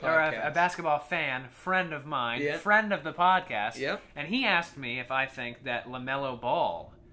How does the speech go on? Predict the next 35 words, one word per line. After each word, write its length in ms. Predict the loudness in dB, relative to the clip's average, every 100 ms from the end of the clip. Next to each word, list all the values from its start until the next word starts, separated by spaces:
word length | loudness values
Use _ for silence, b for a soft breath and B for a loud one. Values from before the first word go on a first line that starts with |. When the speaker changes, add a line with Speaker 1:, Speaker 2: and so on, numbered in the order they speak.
| B B
Speaker 1:
should 280 | -10 -10
be 240 | -8 -6 -6
on 400 | -8 -10 -10 -10
the 120 | -12
Olympic 460 | -10 -10 -12 -14 -16
team. 280 | -16 -12 -8
And 80 | -6
I 60 |
wanna 220 | -4 -4 -4
open 280 | -6 -8
that 160 | -6 -4
up 160 | -6 -8
to 80 | -10
you. 220 | -8 -8
Do 60 | -10
you 80 | -8
think 160 | -6
that 140 | -6 -6
he 100 | -6
would 140 | -8
help 420 | -6 0 0 -2
their 140 | -6 -6
struggles? 720 | -6 -2 -2 -2 -8 -14 -10 -2
Or 180 | -2
do 180 | -2 -6
you 80 | -6
think 200 | -6 -6
that 160 | -6 -6
being 200 | -6 -6
on 100 | -8
the 60 |
team 220 | -10 -12 -10
would 100 | -8
help 320 | -4 -2 -4
him? 240 | -8 -10